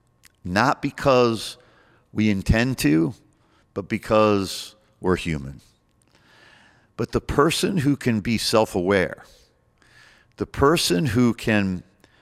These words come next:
be humble when they fall, the person who, you see, it really, the, the greatest test of life is not how you respond when you're successful.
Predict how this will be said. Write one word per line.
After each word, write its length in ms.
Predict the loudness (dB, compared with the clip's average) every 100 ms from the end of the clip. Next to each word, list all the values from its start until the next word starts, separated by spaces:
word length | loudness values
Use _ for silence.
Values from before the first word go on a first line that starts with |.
| _
be 160 | -2 0
humble 540 | 2 2 2 2 2
when 160 | 0 0
they 140 | -2
fall, 680 | 0 0 0 -2 -10 _ _ -20 -20 _
the 80 | -14
person 560 | 0 0 0 -2 -4
who, 400 | 0 2 2 0 -6 -20 _
you 60 | -10
see, 540 | -2 2 2 0 -8 _ _ _ _ _
it 220 | -8 -8 -6
really, 560 | -4 0 2 2 0
the, 160 | -4 -6 -6 -14 -10
the 80 | 0
greatest 440 | 0 2 -2 0
test 680 | 4 4 2 -6 -10 -16 -20 _ _ _ _ _
of 160 | -10 2
life 380 | 4 4 0
is 160 | -8 -2
not 320 | 0 0 -2 -14 _ _ _ _ _ _ _ _ _ _ _ _ _ _ _ _
how 240 | 2 2
you 240 | 2 0 0
respond 580 | -2 -2 0 2 0
when 100 | -2
you're 120 | -2 -4
successful. 760 | -8 -4 -2 -2 -4 -8